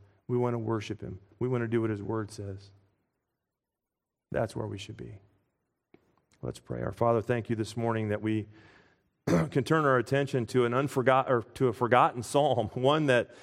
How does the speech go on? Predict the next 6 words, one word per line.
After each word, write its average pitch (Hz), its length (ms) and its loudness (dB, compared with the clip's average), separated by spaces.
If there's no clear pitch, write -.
uh, 123 300 6
people 165 260 2
just 131 220 0
pass 147 320 2
over. 170 380 2
Strange. 135 680 -4